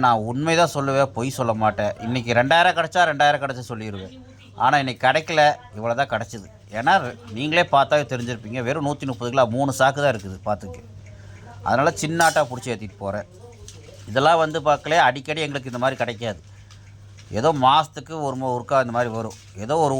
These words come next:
ஊரில் ஒரு மாதத்துக்கு ஒருக்கா எடுப்போம், அடுத்த ஊரில் இன்னொரு மாதத்துக்கு ஒருக்கா எடுப்போம், அப்படி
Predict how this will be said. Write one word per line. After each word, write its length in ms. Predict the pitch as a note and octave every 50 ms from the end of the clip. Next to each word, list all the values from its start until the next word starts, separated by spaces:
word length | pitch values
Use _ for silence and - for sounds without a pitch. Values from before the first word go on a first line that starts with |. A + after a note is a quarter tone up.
| C3+ D3
ஊரில் 220 | C#3+ D3+ D#3 D#3+ E3 D#3+ - - - - - - A#2+
ஒரு 100 | B2 B2 C3
மாதத்துக்கு 340 | C#3+ D3 C#3 - C3+ B2 B2+
ஒருக்கா 220 | B2 A2+ C3+ C3 A2+
எடுப்போம், 340 | A#2 G2+ G#2 A2 A2+ A2+ - - - - - - - - - - A2 B2
அடுத்த 240 | C3+ D3+ - E3+ D#3+
ஊரில் 180 | D#3 D#3 E3 D#3+ C#3+
இன்னொரு 220 | C#3 C#3+ C#3 C3+ C#3
மாதத்துக்கு 300 | C#3 C3 - C3 B2 B2+
ஒருக்கா 180 | A#2 A#2+ B2 A2
எடுப்போம், 240 | G#2+ G2 G#2+ G#2 G2
அப்படி 180 | F#2+ - A2+